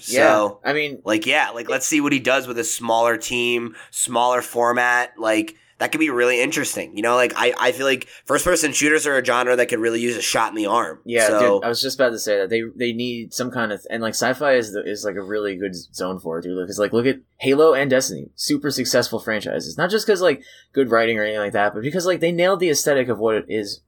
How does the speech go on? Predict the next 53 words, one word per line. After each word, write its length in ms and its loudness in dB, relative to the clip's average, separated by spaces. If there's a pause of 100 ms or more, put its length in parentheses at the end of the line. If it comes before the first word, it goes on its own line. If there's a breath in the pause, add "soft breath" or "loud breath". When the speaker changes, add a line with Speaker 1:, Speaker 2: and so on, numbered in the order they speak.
Speaker 1:
for 140 0
that, 240 -4
you 80 -4
know? 200 -2 (300 soft breath)
Just 140 -2
like 160 2
Call 200 2
of 60 0
Duty's 200 0
Speaker 2:
Yeah. 120 -2
Speaker 1:
nailed 420 0
what 180 0
it 40 -2
was 180 -2
for, 120 -6
like, 180 -2
the 60 -20
World 160 0
War 120 0
Two 160 -2
aspect 380 0
and 100 -12
shit. 200 -6
Like, 220 -6 (280)
but 240 0 (140)
the 100 -10
genre's 320 0
getting 220 -6
stale, 340 0
you 80 -8
know? 120 -4
And, 100 -4
like, 180 -4 (800)
I'm 100 2
not 300 0
playing 220 -2
Destiny. 420 0
I 60 -2
know 100 -2
you 180 -4
guys 220 2
aren't. 260 -6
And 180 -6
it's 120 -8
like, 180 -2
I, 120 0 (180)
I'd 160 0
love 200 2
to 60 2
have, 140 2
like, 140 -2
another, 360 -2
like, 300 -2